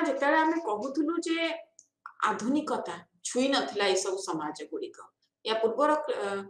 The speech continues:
ଆଲୋଚନାରେ ଆପଣମାନଙ୍କର ମନେ ଥିବ, ଆମେ କହୁ-, କହିଥିଲୁ ଯେ ଆମେ ଏ-, ଏଇ କଥା ଆଲୋଚନା କରିସାରିଥିଲୁ ଯେ ଆଧୁନିକତା ଯେତେବେଳେ ଗୋଟେ ଆ-, ସୋସ୍-, ଗୋଟେ ସମାଜ ଗୋଟେ ଆଧୁନିକତା ଆଡ଼କୁ ଯାଏ, ଗୋଟେ ଆଧୁନିକ ସମାଜରେ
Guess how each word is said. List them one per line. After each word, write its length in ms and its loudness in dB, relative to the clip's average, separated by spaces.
ଆଲୋଚନାରେ 640 6
ଆପଣମାନଙ୍କର 680 0
ମନେ 220 -2
ଥିବ, 220 -4
ଆମେ 220 2
କହୁ-, 400 2
କହିଥିଲୁ 440 0
ଯେ 180 0
ଆମେ 180 0
ଏ-, 380 2
ଏଇ 60 6
କଥା 260 4
ଆଲୋଚନା 420 0
କରିସାରିଥିଲୁ 600 0
ଯେ 160 -2
ଆଧୁନିକତା 800 4
ଯେତେବେଳେ 260 0
ଗୋଟେ 160 6
ଆ-, 160 6
ସୋସ୍-, 380 0
ଗୋଟେ 220 2
ସମାଜ 400 4
ଗୋଟେ 220 4
ଆଧୁନିକତା 580 0
ଆଡ଼କୁ 400 6
ଯାଏ, 240 -4
ଗୋଟେ 200 -2
ଆଧୁନିକ 480 2
ସମାଜରେ 580 0